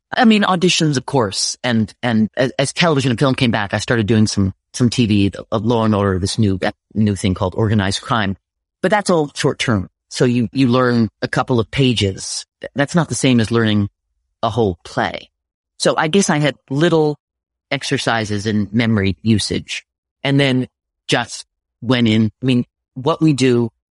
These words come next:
it's very funny when you try to describe to someone who doesn't do what we do,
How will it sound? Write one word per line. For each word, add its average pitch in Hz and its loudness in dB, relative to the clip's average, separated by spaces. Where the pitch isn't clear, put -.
it's 147 -2
very 202 4
funny 143 -2
when 120 2
you 147 2
try 156 0
to 143 2
describe 143 0
to 135 -10
someone 127 0
who 127 0
doesn't 123 0
do 123 2
what 117 0
we 135 2
do, 147 4